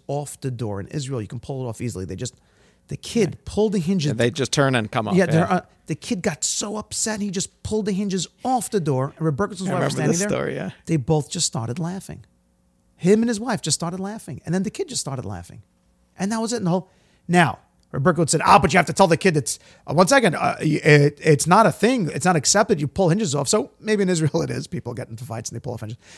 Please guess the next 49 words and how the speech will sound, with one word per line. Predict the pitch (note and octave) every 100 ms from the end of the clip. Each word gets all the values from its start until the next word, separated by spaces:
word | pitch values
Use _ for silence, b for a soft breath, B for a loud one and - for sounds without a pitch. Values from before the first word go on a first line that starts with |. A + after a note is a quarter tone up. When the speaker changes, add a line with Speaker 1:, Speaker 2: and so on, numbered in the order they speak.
| B
Speaker 1:
No, | G3
no, | E3
no. | B2 b b -
Chas | C#3+
v'shalom. | C3 C3+ -
I'm | C3
saying, | F3+ -
of | E3
course, | A#3+ D#3+ E3 -
but | F3
the | G3
kid | - B3
also | F#3+ F#3 - C3+
knows | B2+ B2
he | A#2
did | B2+ B2
something | A#2 G#2 G#2
wrong. | A2+ E2+ A1 - _ _ _ _ _ b b b b
And | F#3 F3+ - -
by | A3+
the | C4+
way, | B3
you | C3+
Speaker 2:
Ah. | D3+ D3
Speaker 1:
can |
wait | C#4+ A3+
with | E3
it. | B2+ - b b
Meaning | B3 C#4+ B3 -
the | C#4
kid | C#4+ D#4
chops | - D#3 -
he | C#3
did | B2+
something | - A#2 G#2
wrong. | F#2+ G#2
So | - G3+ B B
if | -
you | A#3+
start | C#4+ A#3+
yelling, | A3 C#4+ C4+
screaming, | - B3 G#3+
everything | G3+ F3 E3
else, | F#3+
that's | - B3+ C4
it. | C#4
He | D3+
got | G3 G3+ C3+
you. | -